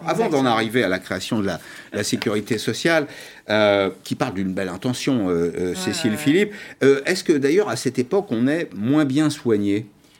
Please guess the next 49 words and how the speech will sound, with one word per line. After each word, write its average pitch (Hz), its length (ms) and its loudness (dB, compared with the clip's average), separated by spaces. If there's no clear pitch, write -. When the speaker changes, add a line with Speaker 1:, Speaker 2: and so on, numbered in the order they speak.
Speaker 2:
Ça, 220 160 -4
c'est 196 160 -6
une 165 80 -2
bonne 208 180 2
question. 214 520 -2
Euh, 165 60 -2
de-, 156 240 -2
certains 196 340 -2
vous 175 120 -2
diront 180 300 -2
que 175 140 -4
oui, 196 300 4
mais 180 140 2
a 165 80 2
priori, 180 500 0
euh, 156 300 2
il 139 100 -2
y 165 40 0
avait 156 100 2
déjà 170 220 0
énormément 254 800 6
de 160 100 -4
choses 208 260 -4
qui - 100 -6
étaient 165 120 -4
prises 170 260 -4
en 180 100 -4
compte, 247 280 -2
hein, 180 60 0
y 170 60 -2
compris 175 280 -6
la 196 80 0
prévoyance, 233 720 2
parce - 180 -6
que - 80 -8
ça, 233 140 0
c'est 196 140 -6
un 151 80 -8
truc - 220 -10
qu'on 151 160 -2
n'arrive 147 280 0
plus 208 140 -6
tellement 196 300 2
bien 160 200 0
à 156 40 -2
faire 175 240 -4
dans 151 100 -2
notre 143 160 -6
système. 247 400 -2